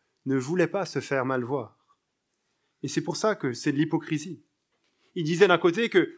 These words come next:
oui, oui, l'Évangile nous met tous au même niveau. Peu importe qu'on soit juif ou non juif, on a tous accès au même Dieu par la foi en Jésus, le même amour de Dieu envers nous.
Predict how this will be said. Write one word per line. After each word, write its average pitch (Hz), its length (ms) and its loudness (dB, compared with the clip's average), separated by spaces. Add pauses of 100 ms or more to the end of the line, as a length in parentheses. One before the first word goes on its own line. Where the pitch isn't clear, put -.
oui, 220 140 4
oui, 254 180 4
l'Évangile 208 560 6
nous 202 100 4
met 185 120 6
tous 226 260 -2
au 202 60 6
même 220 200 6
niveau. 220 460 2 (540)
Peu 214 80 6
importe 214 280 4
qu'on 170 100 -2
soit 143 200 0
juif 226 460 -4
ou 156 60 2
non 170 180 4
juif, 214 360 -2
on 156 100 0
a 143 60 0
tous 180 280 -10
accès 190 540 -4 (240)
au 180 100 6
même 214 300 4
Dieu 131 240 2
par 175 180 4
la 165 120 6
foi 131 420 -2 (280)
en 139 140 -2
Jésus, 139 340 0
le 131 140 4
même 214 300 6
amour 208 280 4
de 185 100 2
Dieu 180 160 0
envers 175 220 2
nous. 156 220 -2